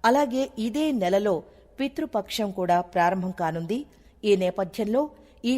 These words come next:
సూర్యగ్రహణం, చంద్రగ్రహణం ఏ రోజున, ఏ సమయంలో ఏర్పడతాయో తెలుసుకుందాం. భాద్రపద మాసంలో శుక్లపక్ష పౌర్ణమి నాడు, అంటే సెప్టెంబర్ ఏడవ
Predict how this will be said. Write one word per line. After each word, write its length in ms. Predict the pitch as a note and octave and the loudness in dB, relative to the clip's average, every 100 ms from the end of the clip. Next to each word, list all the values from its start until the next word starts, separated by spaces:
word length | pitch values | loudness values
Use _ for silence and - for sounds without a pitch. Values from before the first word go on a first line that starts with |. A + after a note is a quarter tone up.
| A#3+ | -2
సూర్యగ్రహణం, 720 | A#3 B3+ C4+ G3+ G#3+ G#3+ A#3 A#3+ - | -2 -2 -2 0 0 0 0 -2 -6
చంద్రగ్రహణం 720 | F3 F#3 F#3 F3+ E3+ F#3 F#3+ F#3+ _ - - | -4 -2 -2 -2 -2 -2 -4 -6 _ -20 0
ఏ 160 | G3 C4+ C4+ | 8 8 8
రోజున, 440 | G#3 - G3+ G3+ - F3+ | 2 -2 -2 -4 -4 0
ఏ 20 | G#3 A3+ | 0 0
సమయంలో 460 | F#3 G3 G#3 G3 G3+ F#3 F3 | -2 -2 -2 0 -2 0 0
ఏర్పడతాయో 640 | F#3+ G3 F3+ - F3 G#3 F3 - - F#3 | 0 -2 -6 -2 0 0 -4 -8 -4 -2
తెలుసుకుందాం. 580 | F3+ - E3 D3 C#3 D3 _ _ - _ F#3 G3 | 0 -4 -10 -10 -10 -12 _ _ -20 _ -12 4
భాద్రపద 520 | B3 C4 D4 C#4 A#3 G#3+ | 4 4 0 -2 0 0
మాసంలో 480 | F#3+ F#3+ G3+ F3+ F#3 F#3 - - | 0 -2 -4 -2 -2 -2 -6 -8
శుక్లపక్ష 600 | B3 B3 C4 A3 F3+ - F#3+ - | -6 -4 -6 -6 -8 -2 -4 0
పౌర్ణమి 400 | F#3 F#3 F#3+ F#3+ E3+ | -2 -2 -4 -4 -2
నాడు, 240 | F#3 F#3+ - - F#3+ | -2 -2 -4 -6 -6
అంటే 240 | F#3+ F#3+ D#3 - _ - - | -2 -4 -6 -12 _ -8 -2
సెప్టెంబర్ 560 | A#3+ - B3 A#3 A#3+ - G3 G#3 | -2 -2 -4 0 0 -2 2 2
ఏడవ 260 | A#3+ A3+ | 4 0